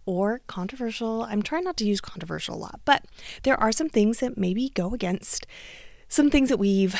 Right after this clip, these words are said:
taught and that we've learned. Right now, I work as an instructional coach in my district, and we were talking about protocols or activities or things that you can use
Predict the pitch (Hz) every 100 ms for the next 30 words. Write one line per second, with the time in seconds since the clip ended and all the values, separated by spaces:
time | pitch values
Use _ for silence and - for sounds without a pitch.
0 | - - - - 294 311 220 220 214 208
1 | - 196 196 202 202 196 - - - 190
2 | 196 - - - - - - - 214 254
3 | - 165 151 156 175 165 165 170 165 -
4 | 160 160 151 156 165 - 165 160 - -
5 | - - 185 165 160 - - - - -
6 | 196 185 180 180 - 214 208 240 269 -
7 | 202 196 214 214 190 - 156 160 - -
8 | - - - - 269 254 - 226 226 -
9 | 165 - - 233 220 202 196 165 165 170
10 | - - - - 285 277 277 - 185 180
11 | 175 - - - - - - 196 202 226
12 | 185 180 185 185 180 180